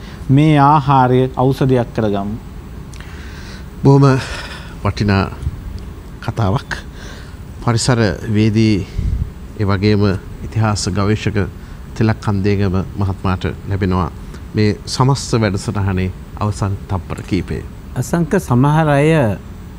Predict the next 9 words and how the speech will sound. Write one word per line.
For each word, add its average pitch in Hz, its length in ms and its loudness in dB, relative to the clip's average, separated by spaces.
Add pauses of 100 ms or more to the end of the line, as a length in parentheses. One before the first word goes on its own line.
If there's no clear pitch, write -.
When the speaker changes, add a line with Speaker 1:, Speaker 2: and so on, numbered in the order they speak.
Speaker 3:
ට 135 240 0
තේරුම් 135 420 4
ගන්න 127 300 6
බැරුව 120 300 4 (800)
බොහෝ 131 340 4
කතා 151 340 2
කිව්වා 131 300 4
අපි 120 120 0
කියපුවට. 101 500 0